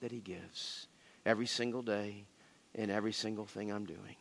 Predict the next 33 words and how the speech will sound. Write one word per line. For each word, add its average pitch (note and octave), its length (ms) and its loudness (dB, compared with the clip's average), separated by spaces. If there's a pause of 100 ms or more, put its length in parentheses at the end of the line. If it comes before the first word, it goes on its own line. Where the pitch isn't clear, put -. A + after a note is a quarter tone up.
(1040)
And G#2 120 0
God, A#2+ 220 10
what A2+ 120 8
I A2 40 8
pray A#2+ 280 8
for A2+ 160 2
myself, A2+ 560 2
I A2 80 4
would G2+ 220 2
pray A2+ 220 2
for, G#2 300 -4 (400)
for - 200 4
every A#2+ 260 6
one A2+ 200 4
of A2+ 180 0
us A2+ 180 0
here F#2 220 2
today, G2 360 8
in C3 140 10
the C3 100 12
room, B2+ 440 8
watching B2+ 460 2
online, A#2 720 6
every B2+ 220 4
one G#2 200 4
of F2+ 140 -2
us, F2+ 200 -6
God, F#2+ 280 -2 (280)
we A2 120 8
would G2+ 140 2
choose A#2 460 2
the A#2+ 120 4
light F#2+ 520 0